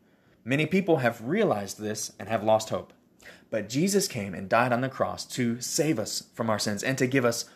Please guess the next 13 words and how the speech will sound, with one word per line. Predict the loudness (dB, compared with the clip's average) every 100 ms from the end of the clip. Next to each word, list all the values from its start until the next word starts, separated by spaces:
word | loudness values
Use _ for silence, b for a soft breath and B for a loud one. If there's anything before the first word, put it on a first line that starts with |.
| B
hope. | -2 -2 -2 -6
Jesus | 0 2 2
came | 2 0 0 B B -10
to | 4
die | 6
on | 6
the | 2
cross | 0 0 0
and | -2
to | 0
reconcile | 4 2 4 4 2
our | 4 6
relationship | 6 4 0 -4 -6